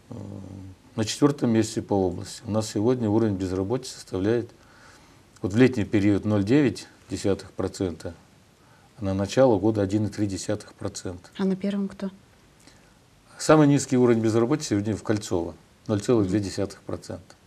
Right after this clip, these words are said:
Speaker 1: Затем идет Новосибирск, ноль семь процента. Потом город Обь, ноль восемь десятых процента.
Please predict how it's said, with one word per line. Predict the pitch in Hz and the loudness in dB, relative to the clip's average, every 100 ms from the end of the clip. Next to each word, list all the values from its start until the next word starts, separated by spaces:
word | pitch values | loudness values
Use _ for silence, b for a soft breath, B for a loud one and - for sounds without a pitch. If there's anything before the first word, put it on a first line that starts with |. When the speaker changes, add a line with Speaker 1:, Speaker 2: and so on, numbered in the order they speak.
| - | -10
Speaker 1:
Затем | 104 139 113 | 0 2 4
идет | 123 123 | 2 2
Новосибирск, | 117 110 107 98 87 - | 0 0 0 0 -4 -6
ноль | 107 101 | -4 -2
семь | - 101 82 - _ _ - | -2 -4 -4 -14 _ _ -10
процента. | 98 - 98 92 - b b b b b | -8 -6 -8 -8 -18 b b b b b
Потом | 107 131 117 | -2 2 4
город | 120 117 117 | 6 6 4
Обь, | 127 - - | 0 0 -6
ноль | 104 101 | -2 0
восемь | 107 165 165 160 | 4 2 2 -4
десятых | 147 143 151 139 | -4 0 -2 -2
процента. | - 113 110 117 110 | -4 -4 -2 -6 -6